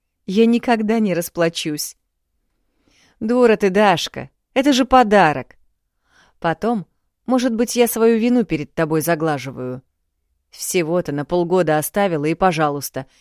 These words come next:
ни квартиры, ни денег. Почему, прежде чем бежать к риэлторам, ты мне не позвонила?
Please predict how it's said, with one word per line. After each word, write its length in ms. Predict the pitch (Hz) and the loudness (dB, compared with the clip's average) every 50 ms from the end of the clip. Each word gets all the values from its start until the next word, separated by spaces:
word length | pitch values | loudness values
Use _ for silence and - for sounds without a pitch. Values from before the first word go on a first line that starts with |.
| _ _ - | _ _ -4
ни 100 | 180 185 | -4 -2
квартиры, 520 | - 185 185 185 175 - - 226 226 180 160 | 0 2 2 2 2 0 -2 0 0 0 0
ни 160 | 151 165 185 | -2 -2 -4
денег. 460 | 175 156 170 160 147 139 127 - _ _ _ _ _ _ _ _ _ _ _ _ _ _ _ _ _ | -2 -2 -2 -2 -2 -4 -8 -12 _ _ _ _ _ _ _ _ _ _ _ _ _ _ _ _ _
Почему, 460 | - 208 - - - 220 214 214 196 | -10 -8 -6 -6 -4 -2 -2 -2 -4
прежде 380 | - - 170 180 175 160 156 | -2 -2 0 0 -2 -2 -4
чем 220 | 139 - 175 160 156 | -6 -4 -4 -4 -2
бежать 340 | 165 165 160 180 165 - - | -2 0 0 0 0 -2 -4
к 60 | - | -6
риэлторам, 580 | 156 156 175 196 190 165 - 139 135 131 131 | -4 -4 -2 -2 -4 -4 -6 -8 -8 -8 -8
ты 140 | - - 196 | -6 -4 -2
мне 300 | 196 196 202 208 220 214 | -2 0 0 0 0 0
не 120 | 185 160 139 | -2 -2 -4
позвонила? 680 | - 151 143 151 170 180 180 175 147 131 117 110 | -6 -6 -6 -4 -4 -4 -4 -4 -4 -6 -8 -10